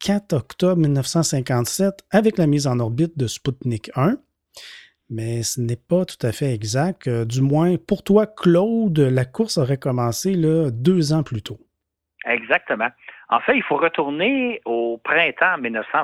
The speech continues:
Speaker 2: cinquante-cinq, lorsque les Soviétiques annoncent la mise sur pied d'une équipe de spécialistes chargée de concevoir un premier satellite qui va être placé en orbite autour de la Terre. Au moment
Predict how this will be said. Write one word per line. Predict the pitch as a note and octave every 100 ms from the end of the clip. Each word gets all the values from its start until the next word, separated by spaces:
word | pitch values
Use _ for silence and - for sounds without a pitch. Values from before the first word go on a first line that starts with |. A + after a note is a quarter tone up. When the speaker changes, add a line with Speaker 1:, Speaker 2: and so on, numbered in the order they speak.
| -
Speaker 2:
cinquante-cinq, | A#2 A2 G2 - F#3 C#4+ C4 - - - - - - - - _
lorsque | - D#4 - - - -
les | C#4 B3+ D3 B2+ -
Soviétiques | F#3+ D3+ C#3+ D#4+ -
annoncent | - G2 E3+ C#4+ C4+ G3+ C3+ -
la | A2+ G2+ G2 F#2
mise | G#2+ - -
sur | C3 -
pied | - D3+ A#3 A3
d'une | B2+ G2+ A2+
équipe | - _ F#3
de | G#2
spécialistes | - B2+ A#2 G#2+ G2+ D#3 A3+ -
chargée | - B2 A#2+ E3 A#3 G#3+ C3
de | A2+ B2 C#3 C#3 -
concevoir | F3 F3 B2 A#2+ G3+ C#3+
un | F#2+
premier | - C3 G3 -
satellite | A#2+ A2+ A#2 E3+ _ _ _
qui | A2
va | G#2
être | -
placé | A2+ G#2+ - F3
en | A#2 A#2
orbite | G#2+ D#3 B2+
autour | A2 B2 A#2
de |
la | G2+
Terre. | - F#2+ F2 - _ - - - _ _ _ _
Au | -
moment | F3+ E4